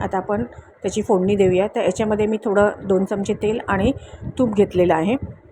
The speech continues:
दोन चमचे, आणि आपल्याला ह्याच्यामध्ये आता फोडणी द्यायची आहे. Already सर्व मसाले टाकलेले आहेत, पण जर तिखट तुम्हाला जास्त हवं असेल तर तुम्ही थोडे थोडे मसाले फोडणीमध्ये पण टाकू शकता.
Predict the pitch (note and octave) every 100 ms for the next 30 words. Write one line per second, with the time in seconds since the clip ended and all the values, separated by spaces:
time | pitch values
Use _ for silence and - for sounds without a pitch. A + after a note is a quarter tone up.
0 | - G3+ F3 E3+ E3+ E3 C4 - - -
1 | - - - G#3 C4 - - - - G3+
2 | A3+ F#3+ G3+ F#3+ A3 A3+ - A3+ F3 E3+
3 | F3 F3 E3+ - G3+ A3+ C4 C#4 A3+ A#3+
4 | A#3+ G3+ G#3+ A3+ G3+ - G3+ G3 E3 F3+
5 | - - - - B3+ B3+ C4 C4 - B3
6 | C4+ C4 - B3 A#3 A3+ A#3+ A#3+ B3+ A#3
7 | G3 F#3 G3 G3 G#3+ A3 A#3 G#3 F#3+ A3
8 | A3+ - G3 A3 A3 C#4 - - - G#3+
9 | G3 G#3 G#3 G3+ A3+ D4 G3+ - F3 B2+
10 | - B2+